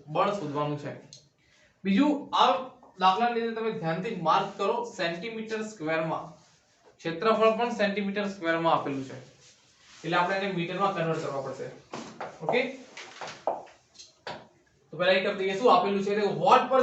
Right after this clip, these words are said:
centimeter નો સ્ક્વેર એટલે તીવ્રતા I is equal to eighteen watt per centimeter નો સ્ક્વેર. Eighteen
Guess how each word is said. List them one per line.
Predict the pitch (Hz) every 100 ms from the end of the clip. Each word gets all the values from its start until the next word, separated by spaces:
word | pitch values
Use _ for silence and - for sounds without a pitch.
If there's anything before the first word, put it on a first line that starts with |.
| 247
centimeter | 226 247 240 240 240
નો | 226 -
સ્ક્વેર | 214 226 208
એટલે | 214 226 - - _ _
તીવ્રતા | 202 196 226 247 262 - - _ _ - 117 120 - _ _ _ _ _ _ - - - _ _ - - -
I | 233
is | 226 202
equal | - 185 165
to | 165 240 - - - _ - - - - - - - _ _ _ _ - - - - - - - - - _ _ _ - - - _ _ _ _ _ _ _ _ _ - - _ _ _ _ _ _ _ -
eighteen | 185 202 240 190
watt | 185 214 -
per | 220 214
centimeter | 190 190 190 170 180
નો | 175 175
સ્ક્વેર. | - 147 - - - _ _ - - - - - - - _ - - - - - - - - - _ _ - - _ - - 151
Eighteen | 170 190 180 196